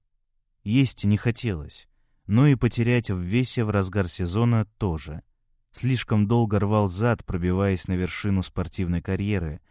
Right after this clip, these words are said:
чтобы потерять это место, уподобившись сопливым девчонкам из романтических комедий,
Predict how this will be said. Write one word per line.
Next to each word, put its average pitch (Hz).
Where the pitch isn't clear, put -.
чтобы 120
потерять 98
это 101
место, 85
уподобившись 98
сопливым 95
девчонкам 95
из 85
романтических 90
комедий, 95